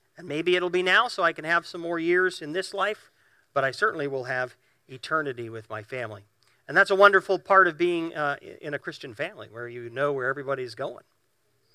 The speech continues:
So let me head back to James. "Anyone among you sick, let him call for the elders of the church.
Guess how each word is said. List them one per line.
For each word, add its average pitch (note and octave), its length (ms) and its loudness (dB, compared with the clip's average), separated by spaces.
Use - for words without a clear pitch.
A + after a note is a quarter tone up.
So - 160 -4
let D4+ 100 2
me C4+ 220 2
head A#3 220 2
back G#3 240 6
to E3 100 -8
James. C#3 680 -4
"Anyone A3 400 6
among G#3 240 6
you G3+ 120 2
sick, - 440 0
let F3 120 8
him F#3 120 -2
call F#3 300 0
for G3+ 140 -4
the F3+ 100 -2
elders F#3+ 340 2
of G3 80 -12
the F#3+ 80 -4
church. - 440 -4